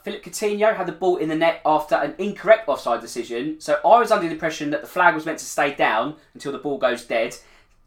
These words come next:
With that in mind, with the flag going up, City's defenders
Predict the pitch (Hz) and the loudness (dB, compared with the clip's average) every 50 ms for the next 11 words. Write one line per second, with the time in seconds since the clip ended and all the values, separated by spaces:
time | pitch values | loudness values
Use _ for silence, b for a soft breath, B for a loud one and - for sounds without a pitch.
0 | _ - 160 226 226 - 233 208 - 180 175 180 175 165 156 151 151 - - 165 | _ -6 -6 -4 2 4 4 4 4 2 0 2 4 4 4 2 -2 -2 0 0
1 | 147 - 143 139 143 151 - 156 127 117 110 - - - - 208 226 202 220 220 | 0 0 0 -2 -2 0 0 2 2 2 2 -2 -4 -8 -8 -8 -8 -8 -10 -8
2 | - 220 196 185 170 165 156 - | -6 -6 -6 -6 -8 -10 -10 -12